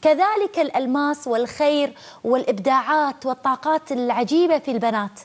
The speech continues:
موجود عند كل بنت. فياما قرينا وسمعنا قصة بنت كانت أحلى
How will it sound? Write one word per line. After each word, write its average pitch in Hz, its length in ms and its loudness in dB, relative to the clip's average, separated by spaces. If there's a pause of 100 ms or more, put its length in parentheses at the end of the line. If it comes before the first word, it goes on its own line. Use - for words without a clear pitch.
(460)
موجود 262 420 0
عند 269 260 0
كل 330 260 -2
بنت. 208 320 -2 (380)
فياما 294 640 2 (380)
قرينا 269 360 2
وسمعنا 247 460 -2
قصة 349 420 -2
بنت 269 360 -2 (500)
كانت 349 380 2 (240)
أحلى 370 460 2